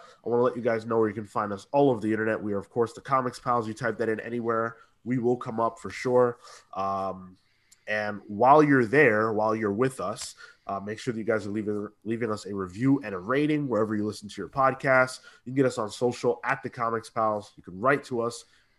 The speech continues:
at the comics pals at gmail dot com if you've got any questions or comments or anything you wanna share with us. If you're on YouTube right now watching, thank you very much. Make sure that you guys hit that subscribe button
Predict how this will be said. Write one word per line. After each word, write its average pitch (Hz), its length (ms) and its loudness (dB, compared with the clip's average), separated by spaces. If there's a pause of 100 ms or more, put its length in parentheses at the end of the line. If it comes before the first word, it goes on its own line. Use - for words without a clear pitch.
at 147 200 2
the 117 80 -10
comics 117 360 -4
pals 107 280 0
at 92 60 -12
gmail 101 280 -6
dot 90 220 -6
com 131 240 -2
if - 140 -10
you've 92 80 -16
got 101 160 -2
any 85 140 -12
questions 131 520 -2
or 90 60 -2
comments 110 440 -6
or - 140 -18
anything 113 480 -8 (320)
you 95 60 -10
wanna 87 160 -8
share 165 260 2
with 147 140 4
us. 131 340 2 (760)
If - 100 -10
you're 131 100 2
on 127 120 4
YouTube 123 320 -2
right 113 160 2
now 110 160 -4
watching, 107 400 -4
thank 113 240 -8
you 98 80 -8
very 92 180 -6
much. 110 300 -6 (340)
Make 123 180 0
sure 131 160 -4
that 110 160 -6
you 101 60 -10
guys 101 280 -2
hit - 140 -20
that 98 160 -8
subscribe 175 520 4
button 95 400 -6